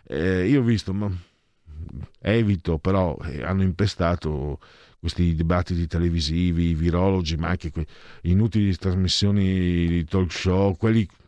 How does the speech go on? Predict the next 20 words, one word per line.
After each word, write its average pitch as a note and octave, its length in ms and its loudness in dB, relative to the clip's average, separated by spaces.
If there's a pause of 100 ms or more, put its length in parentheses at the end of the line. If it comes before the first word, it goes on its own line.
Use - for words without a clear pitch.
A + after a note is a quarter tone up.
(200)
l'ascoltatore F2 640 0
che F2+ 80 0
parlava F2+ 460 2
di D#2+ 100 -2
quella E2+ 360 0 (440)
della E2+ 160 0
Veronica F#2 360 2
Gentili, E2 500 0 (300)
cioè, - 180 -4 (300)
mm, D2+ 140 -6 (260)
cambiare G2+ 340 2
canale G2 440 0
vi D#2 180 -6
sembra E2+ 280 0
brutto F#2 340 0
quando D#2 200 -4
ci - 140 -8
sono E2 200 0
queste D2+ 260 -6
cose. C#2+ 360 -4